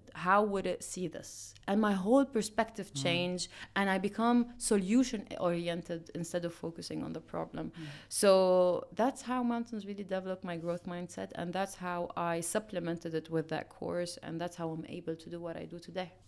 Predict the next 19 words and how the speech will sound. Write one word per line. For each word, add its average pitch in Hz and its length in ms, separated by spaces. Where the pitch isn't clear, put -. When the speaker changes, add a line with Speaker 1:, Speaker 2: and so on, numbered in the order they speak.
Speaker 2:
Really 233 200
interesting 202 540
because, 175 540
uh, 160 300
as 190 240
we 190 100
can 180 260
see 170 520
that 156 260
mountaineering 175 720
itself 160 540
has 151 260
morphed 156 520
into 151 600
so - 260
much 165 280
more 156 260
for - 220
you. 131 340